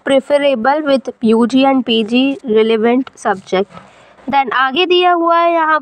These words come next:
पर प्रोफेसर के लिए ही, other field के लिए, फिजिक्स के लिए दिया है, "An eminent scholar having a P H D degree and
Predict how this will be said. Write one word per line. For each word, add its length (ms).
पर 180
प्रोफेसर 720
के 160
लिए 360
ही, 260
other 280
field 380
के 120
लिए, 380
फिजिक्स 400
के 140
लिए 180
दिया 260
है, 240
"An 160
eminent 580
scholar 560
having 400
a 80
P 80
H 220
D 100
degree 380
and 220